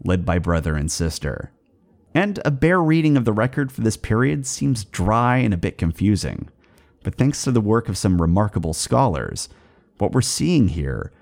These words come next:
are actually an incredibly eventful couple of years that mark the opening thrust in a campaign to claim all Danish-held territory south of the Humber.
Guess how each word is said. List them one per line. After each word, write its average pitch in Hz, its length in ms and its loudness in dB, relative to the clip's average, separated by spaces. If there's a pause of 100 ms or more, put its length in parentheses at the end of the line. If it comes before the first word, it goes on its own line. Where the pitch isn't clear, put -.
(180)
are 92 100 2
actually 110 380 0
an 85 80 2
incredibly 98 680 2
eventful 85 560 -2
couple 92 400 0
of 78 100 -2
years 82 460 0
that 78 160 -4
mark 85 300 0
the - 200 -4
opening 95 440 2
thrust - 580 -4
in 73 80 -2
a 76 80 -4
campaign 80 600 -2
to - 100 -6
claim 80 420 -2
all 92 320 2
Danish-held 87 800 0
territory 82 720 -2 (180)
south - 460 -2
of 71 80 -4
the 76 100 -2
Humber. 71 420 -2